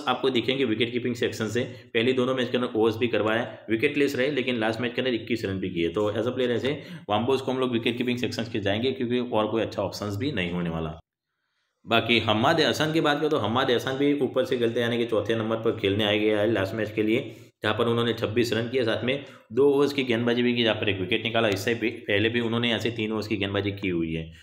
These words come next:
तो as a player ऐसे हम्माद हसन very important, हम लोग इन्हीं के साथ जाएंगे। यहाँ से, अ, केल्विन वटुआ की बात करें तो as a player very important pick, even यहाँ से कैप्टन और वाइस कैप्टनशिप के लिए हम लोग इनको ट्राई कर सकते हो। Even यहाँ से स्मॉल लीग के मेरे वाइस कैप्टन केल्विन,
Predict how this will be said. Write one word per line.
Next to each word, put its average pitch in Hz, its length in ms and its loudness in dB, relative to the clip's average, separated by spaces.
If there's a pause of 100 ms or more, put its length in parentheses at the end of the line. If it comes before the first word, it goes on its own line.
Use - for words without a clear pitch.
(160)
तो 120 60 0
as 117 60 2
a 117 60 2
player 120 220 0
ऐसे 120 320 -2
हम्माद 104 300 0
हसन 101 240 -2
very 98 160 2
important, 113 280 0
हम 101 160 -4
लोग 110 260 0 (220)
इन्हीं 120 140 2
के 127 80 2
साथ 117 160 0
जाएंगे। 117 280 2
यहाँ 110 140 2
से, 113 380 2 (340)
अ, 110 140 4
केल्विन 127 400 4
वटुआ 131 340 2
की 131 100 0
बात 120 200 2
करें 127 120 0
तो 127 80 2
as 110 200 2
a 113 60 -4
player 113 240 2
very 107 160 4
important 117 540 0
pick, 127 260 0
even 113 140 2
यहाँ 107 120 0
से 107 120 -2
कैप्टन 98 340 -2
और 113 140 2
वाइस 101 240 2
कैप्टनशिप 104 440 -4
के 113 60 2
लिए 117 300 2 (180)
हम 117 100 2
लोग 120 160 2
इनको 117 240 2
ट्राई 107 200 2
कर 104 140 0
सकते 110 240 -2
हो। 131 80 0
Even 123 320 2 (120)
यहाँ 110 120 2
से - 420 -2
स्मॉल 147 280 2
लीग 156 160 2
के 160 80 2
मेरे 139 180 4
वाइस 117 240 4
कैप्टन 117 540 0
केल्विन, 107 440 2